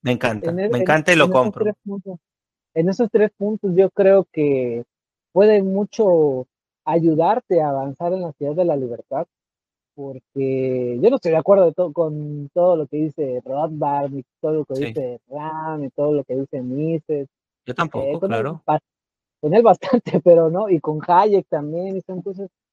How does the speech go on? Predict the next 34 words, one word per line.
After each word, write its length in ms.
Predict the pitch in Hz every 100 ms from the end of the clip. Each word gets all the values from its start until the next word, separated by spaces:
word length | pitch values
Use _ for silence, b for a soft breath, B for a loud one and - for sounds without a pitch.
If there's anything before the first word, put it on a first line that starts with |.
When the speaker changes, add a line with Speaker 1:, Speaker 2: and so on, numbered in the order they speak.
| _ _ _ _ -
Speaker 2:
con 160 | 180
un 140 | 214 226
poco 280 | 220 240 220
de 100 | 175
escepticismo, 800 | - - 143 - 202 185 160 135
de 80 | 139
alejarnos 460 | 143 175 180 196
del 220 | 175 143 -
fanatismo, 720 | 147 143 - 190 190 170 151 -
porque 420 | 135 139 - 143
también 360 | - 135 151 185
ahorita 260 | 185 180 180
con 320 | 180 151 139
lo 100 | 135
de 80 | 135
la 160 | 127
época 280 | 151 180 190
de 60 | 175
la 60 |
pandemia 460 | 151 139 139 165 185
cambió 300 | 160 151 180
mucho 400 | 196 202 208 170
el 140 | 135 127
aspecto 440 | - 160 - 185
social 400 | 170 - 147 160
y 80 | 156
veo 220 | 143 147
mucho, 920 | 143 180 262 _ - 196 165 151 143 - B _ _ _ _ _
mucho, 1160 | 151 170 185 214 180 147 139 131 123 113 123 - 135
mucho 280 | 156 208
fanatismo 800 | 208 175 127 165 202 185 131 123 - _ _ _
en 100 | 147
Speaker 1:
Sí. 40 | 135
Speaker 2:
Twitter. 760 | 139 156 - 160 143 135 131